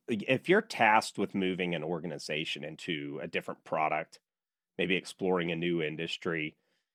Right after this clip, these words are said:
you know, those kinds of things, that's really worrisome, especially for people that have settled into their job. You know, so if they're like, "Oh, man, I just, you know, I have three kids and an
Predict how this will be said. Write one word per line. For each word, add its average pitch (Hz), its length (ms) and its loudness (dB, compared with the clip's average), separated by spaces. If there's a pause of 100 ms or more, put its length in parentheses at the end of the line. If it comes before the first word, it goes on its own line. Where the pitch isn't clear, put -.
(120)
you 107 80 2
know, 85 160 2
those 95 320 -2
kinds 92 300 0
of 85 120 -6
things, 85 420 -2 (500)
that's - 360 2
really 135 280 6
worrisome, 95 840 2
especially 120 1000 2
for 123 120 2
people 127 300 0
that 113 120 8
have 98 100 4
settled 110 440 6
into 92 220 4
their 80 180 0
job. 69 420 -6 (720)
You 123 120 6
know, 113 200 10
so 120 480 8
if 123 260 6 (400)
they're 143 140 8
like, 110 240 6
"Oh, 104 220 4
man, 90 320 2
I 90 120 2
just, - 380 -2
you 120 120 -2
know, 76 240 -2
I 135 140 2
have 95 140 0
three 127 280 -2
kids 123 440 4 (200)
and 87 160 0
an 87 120 -2